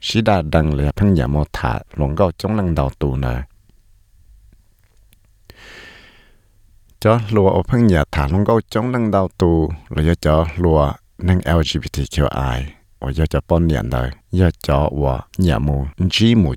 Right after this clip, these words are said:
chua, là mô chuôn chua, thế sẽ là bùa, tạo cho cái món cái chẳng nọ.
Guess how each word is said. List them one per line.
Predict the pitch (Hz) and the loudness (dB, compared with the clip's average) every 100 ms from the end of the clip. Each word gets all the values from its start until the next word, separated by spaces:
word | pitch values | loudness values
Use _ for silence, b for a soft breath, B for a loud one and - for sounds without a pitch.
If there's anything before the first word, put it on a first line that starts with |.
| - | -6
chua, | - 87 73 | 0 2 2
là | 67 | 0
mô | 67 65 | -2 -4
chuôn | - 95 87 | -2 -2 0
chua, | 82 - | 0 -2
thế | 71 | -4
sẽ | - 95 | 0 2
là | 95 - | 2 0
bùa, | 67 60 58 - | -2 -2 -4 -4
tạo | - 67 | 0 0
cho | - - | 0 -2
cái | |
món | 76 90 | 0 0
cái | 64 - | 0 -2
chẳng | 69 64 | -4 -2
nọ. | 64 62 | -4 -6